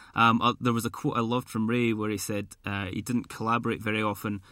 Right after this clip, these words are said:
because he didn't want people to talk him out of things. And it's that focus, I think, which is incredible. We'll probably never see someone like that again working in films.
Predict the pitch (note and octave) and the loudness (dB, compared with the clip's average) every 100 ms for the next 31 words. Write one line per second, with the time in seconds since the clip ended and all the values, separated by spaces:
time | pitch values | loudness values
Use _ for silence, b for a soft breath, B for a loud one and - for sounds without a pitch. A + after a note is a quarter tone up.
0 | b - G2+ G#2+ G#2+ B2 G#2 B2 A2+ B2+ | b -14 -8 -4 0 0 2 0 0 -4
1 | A2 - - A#2 - A2 A#2+ G2 - F#2 | -6 -10 -4 -4 -2 -2 -2 -4 -6 -4
2 | F#2+ - G#2+ F#2+ - - - C3+ - G2 | -6 -4 -4 0 0 0 -4 -4 -4 -8
3 | - G2 - G2+ F2+ B B - G#2+ G#2+ | -6 -10 -6 -6 -8 B B -8 -6 -4
4 | G#2 F#2 A2+ A#2+ G#2 F#2+ G2 G#2 - - | -4 -2 0 0 0 -2 -4 -6 -8 -12
5 | - C3 A#2+ A2 A2+ A2 G#2+ G2 b b | -4 -2 0 0 0 -2 -4 -6 b b
6 | - C3 C3 A#2 A2 G2 A2 G2 G2 G#2 | 0 0 2 0 0 0 0 0 0 -2
7 | G2+ B2 - A2 G2 - C3 G2+ G#2 | -2 -4 -2 -4 -4 -4 -2 -2 -8